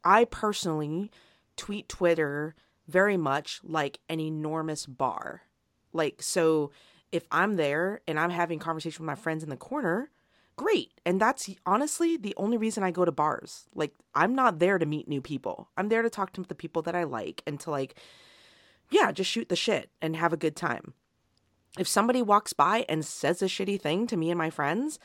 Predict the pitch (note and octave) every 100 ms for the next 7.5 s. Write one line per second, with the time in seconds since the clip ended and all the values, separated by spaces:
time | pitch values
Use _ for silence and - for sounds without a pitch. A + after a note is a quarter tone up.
0 | _ _ _ G3 F4 A#3+ - - A3+ -
1 | A#3+ A#3 B3 B3+ A#3+ - D#4+ E3+ - A#3+
2 | D4+ C#4+ D4 D#4 D4+ D3+ - E3 - -
3 | - F3+ F3 A#3+ D#4+ - - G#3+ A3+ G#3+
4 | B3+ C4 G3 E3+ - _ _ _ - F#3+
5 | G3+ D#3 - F#3 G#3 F3+ D#3+ C#3+ D#3 D#3
6 | D3 - D#3 D#3+ D3 - D#3 C3+ C3+ E3+
7 | - A2+ C#2+ D3 D#3